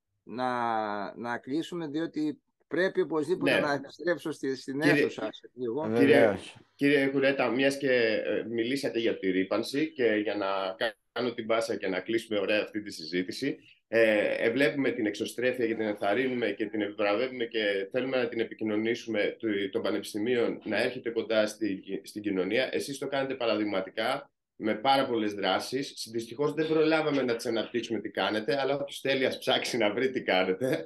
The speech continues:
Speaker 2: <laughs> Λοιπόν, επομένως, ε, έχετε δημιουργήσει αυτή την εταιρεία, ε, την οποία βρίσκεται στο πανεπιστήμιο και θέλετε να μας πείτε εντάχει
Speaker 1: Ναι,
Speaker 2: δύο
Speaker 1: ναι, ναι.
Speaker 2: πραγματάκια για εκεί
Speaker 1: Ναι,
Speaker 2: και
Speaker 1: είναι
Speaker 2: πώς
Speaker 1: μια
Speaker 2: μπορεί να βοηθήσει τον κόσμο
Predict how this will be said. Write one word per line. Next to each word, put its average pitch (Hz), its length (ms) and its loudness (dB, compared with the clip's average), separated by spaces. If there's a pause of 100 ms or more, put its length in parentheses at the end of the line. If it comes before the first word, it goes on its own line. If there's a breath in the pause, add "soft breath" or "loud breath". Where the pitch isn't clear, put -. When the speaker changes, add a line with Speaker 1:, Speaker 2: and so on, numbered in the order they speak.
(120)
Speaker 2:
<laughs> - 200 -20
Λοιπόν, 110 420 2 (240 loud breath)
επομένως, 151 680 2
ε, 120 120 2
έχετε 156 460 0
δημιουργήσει 143 400 -2
αυτή 143 200 -6
την 135 140 -4
εταιρεία, 92 760 0
ε, 113 380 0
την 117 220 -2
οποία 120 480 2 (140)
βρίσκεται 120 920 -2
στο - 200 -8
πανεπιστήμιο 101 920 -2 (400)
και 107 460 4 (100)
θέλετε 147 260 -4
να 147 80 0
μας 139 160 0
πείτε 151 380 -2
εντάχει 135 720 -2
Speaker 1:
Ναι, 123 80 -10
Speaker 2:
δύο 156 140 4
Speaker 1:
ναι, - 20 -
ναι. - 60 -8
Speaker 2:
πραγματάκια 131 600 2
για 120 120 4
εκεί 107 160 2
Speaker 1:
Ναι, 156 60 6
Speaker 2:
και 170 100 4
Speaker 1:
είναι 202 200 6
Speaker 2:
πώς 185 100 4
Speaker 1:
μια 196 140 6
Speaker 2:
μπορεί 175 120 6
να 165 120 6
βοηθήσει 156 400 4
τον 131 120 4
κόσμο 139 560 2